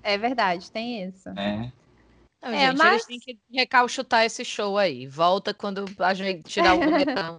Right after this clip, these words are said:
Speaker 3: do Lumière lá.
Speaker 1: Sabe que teve uma ouvinte que falou, "Nossa, essas rodadas foram todas muito fáceis." E, de fato, a gente tem números gigantescos, mas podemos surpreender você, tá vendo só?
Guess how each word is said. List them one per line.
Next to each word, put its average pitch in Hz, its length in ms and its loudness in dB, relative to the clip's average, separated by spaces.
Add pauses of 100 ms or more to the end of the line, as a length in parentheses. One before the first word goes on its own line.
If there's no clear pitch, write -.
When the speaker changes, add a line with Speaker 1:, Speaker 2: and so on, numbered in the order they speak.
Speaker 3:
do 175 120 -14
Lumière 165 520 -4
lá. 147 140 6
Speaker 1:
Sabe - 160 4
que 359 140 0
teve 320 280 4
uma 311 140 2
ouvinte 294 420 -2
que 311 120 -10
falou, 285 340 0
"Nossa, 330 680 2
essas 302 360 0
rodadas 311 480 2
foram 349 300 -2
todas 330 320 -2
muito 339 300 -6
fáceis." 269 1040 0
E, 240 480 -4 (100)
de 208 360 -2
fato, 277 400 4
a - 20 2
gente 294 280 -2
tem 285 200 -2
números 294 460 -2
gigantescos, 302 1300 0
mas 247 480 -2
podemos 233 340 -2
surpreender 294 680 -2
você, 294 540 -8
tá 247 80 -6
vendo 226 300 -8
só? 233 320 -2